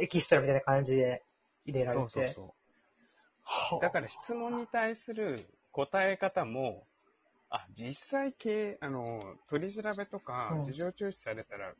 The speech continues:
Speaker 2: こうなっちゃうかもねっていうぐらいリアリティのある事情聴取が
Speaker 1: なん、
Speaker 2: 放送されるんですよ。
Speaker 1: なんつう、なんつう、すごい、
Speaker 2: もうね、
Speaker 1: ぶっ飛んでるな、やることが。
Speaker 2: やべえと思って、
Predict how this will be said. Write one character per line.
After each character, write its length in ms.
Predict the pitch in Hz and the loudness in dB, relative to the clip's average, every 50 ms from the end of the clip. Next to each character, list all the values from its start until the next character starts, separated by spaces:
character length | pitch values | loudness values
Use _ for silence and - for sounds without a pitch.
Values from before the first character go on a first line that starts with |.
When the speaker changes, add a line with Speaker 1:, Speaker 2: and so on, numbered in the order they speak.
| _ | _
Speaker 2:
こ 200 | - - 170 202 | -8 -2 0 0
う 40 | 190 | 2
な 140 | 165 185 269 | 2 0 -2
っ 60 | - - | -4 -4
ち 80 | - | -6
ゃ 60 | 330 139 | -6 -6
う 80 | 123 | -6
か 100 | - 107 | -8 -8
も 140 | 101 95 92 | -8 -8 -10
ね 140 | 98 123 131 | -6 -6 -6
っ 40 | 131 - _ _ | -6 -8 _ _
て 60 | - | -8
い 280 | 110 123 160 190 196 190 | -4 -2 0 0 0 0
う 40 | 185 | 0
ぐ 80 | 185 202 | 0 0
ら 120 | 190 160 127 | 0 0 0
い 160 | 131 120 95 | -2 -4 -4
リ 180 | 107 120 139 | -4 0 4
ア 80 | 143 139 | 4 4
リ 100 | 143 151 | 4 2
テ 160 | - - - 110 | -4 -10 -12 -12
ィ 120 | 101 92 | -10 -10
の 140 | 92 90 90 | -10 -10 -10
あ 60 | 87 | -10
る 160 | 90 107 127 110 92 - _ _ _ _ _ _ _ _ _ _ _ _ _ _ - - - - - - - - - - - | -8 -8 -8 -8 -10 -12 _ _ _ _ _ _ _ _ _ _ _ _ _ _ -14 -12 -12 -10 -10 -10 -10 -12 -12 -12 -10
事 120 | 123 127 | -8 -4
情 180 | 120 131 127 127 | -4 -4 -4 -4
聴 180 | - - 131 | -4 -6 -6
取 180 | 120 - - 117 | -6 -6 -10 -12
が 160 | - - - - _ - - - - _ - - - - - - - - - - | -12 -12 -12 -14 _ -20 -20 -20 -20 _ -10 -6 -2 0 0 0 0 -2 -4 -4
Speaker 1:
な 240 | - 143 139 139 147 | -2 2 2 2 4
ん、 40 | 156 | 4
Speaker 2:
放 100 | 170 190 | 4 4
送 20 | |
さ 160 | 202 196 143 127 | 4 4 2 0
れ 60 | 131 | 0
る 40 | 127 | 0
ん 20 | 123 | -2
で 60 | - | 0
す 60 | 160 | 4
よ。 20 | 151 | 6
Speaker 1:
な 280 | 151 151 151 160 180 | 8 8 8 6 6
ん 220 | 202 226 262 277 - | 6 4 4 2 0
つ 220 | - - - 285 | -4 2 4 6
う、 260 | 269 269 262 269 254 - - - - - - - - - - - - - - | 8 10 8 8 6 6 0 -8 -14 -20 -20 -16 -12 -10 -8 -8 -10 -4 0
な 180 | 156 156 175 | 2 4 4
ん 120 | 196 247 277 - | 4 2 2 0
つ 160 | - - - 269 | 2 6 10 10
う、 140 | 262 262 - - - - - - - _ _ _ _ _ | 10 10 8 6 0 -4 -6 -8 -12 _ _ _ _ _
す 280 | - - - - 175 156 | -18 -16 -4 0 0 0
ご 260 | 139 - - 285 359 | 0 0 0 2 4
い、 80 | - - | 4 2
Speaker 2:
も 80 | - | 4
う 40 | - 156 | 6 6
ね、 60 | 160 131 | 6 6
Speaker 1:
ぶ 100 | 143 - | 6 8
っ 40 | |
飛 180 | 330 403 453 359 | 10 10 10 10
ん 20 | 208 | 10
で 100 | 175 160 | 10 10
る 100 | 156 156 | 8 8
な、 60 | 151 | 6
や 140 | 143 147 151 | 8 10 10
る 100 | 160 156 | 8 8
こ 120 | - 143 | 6 2
と 140 | - - 147 | 2 4 4
が。 160 | 135 135 131 - - _ _ _ _ _ | 4 4 2 0 -6 _ _ _ _ _
Speaker 2:
や 640 | 107 104 - - - - - - - 127 135 156 147 123 | -14 -10 -6 -2 -2 0 0 -2 -2 -4 -4 -6 -6 -6
べ 80 | - 143 | -6 -4
え 300 | 147 190 220 220 135 107 - | -2 0 2 2 2 2 0
と 80 | - 110 | -4 -4
思 140 | 107 98 98 | -4 -4 -8
っ 20 | |
て、 220 | - _ _ 107 | -12 _ _ -20